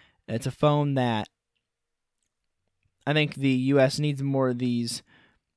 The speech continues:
good medium mid-range. Like, this is, like, a true medium mid-range phone, uh, especially compared to maybe, like, the Pixel three A that I'll talk about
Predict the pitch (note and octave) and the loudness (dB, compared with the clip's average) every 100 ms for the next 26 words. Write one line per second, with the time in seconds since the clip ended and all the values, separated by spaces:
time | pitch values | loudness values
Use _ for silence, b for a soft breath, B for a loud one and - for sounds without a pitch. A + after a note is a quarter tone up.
0 | _ - E3 E3 D#3 C#3+ D3 B B D3 | _ -6 2 6 6 4 -2 B B -4
1 | E3 F#3+ F#3 E3+ D3+ C#3+ B2 A#2 G#2 - | 0 2 2 2 2 0 -2 -4 -8 -12
2 | _ _ D3 E3+ E3+ D3 C3+ C3 A#2 - | _ _ -2 -2 -2 -2 -2 -2 -6 -8
3 | - D3+ D3 C#3 B2+ - b b b b | 0 4 6 6 2 -2 b b b b
4 | _ - D3+ D#3+ D3 C#3 C3+ C3+ B2+ A#2+ | _ -4 0 2 2 2 2 0 0 0
5 | A#2 A#2+ C3 A#2+ A#2 A#2+ b b b _ | -2 -2 -2 0 0 -2 b b b _
6 | - G#2 G2+ D3 C#3+ C#3 C#3 C3+ C3 B2+ | -8 -6 -4 -4 -4 -2 -2 0 -2 0
7 | A#2 - A2 G2+ D3+ - - C3 A#2+ - | -2 -2 -4 -2 -4 -2 0 2 2 0
8 | C3+ C3+ C3 C3 C3 A2+ A2+ A2 B2+ - | -4 -2 2 4 4 2 0 -2 -4 -2
9 | A#2+ A2+ A2+ | -2 0 0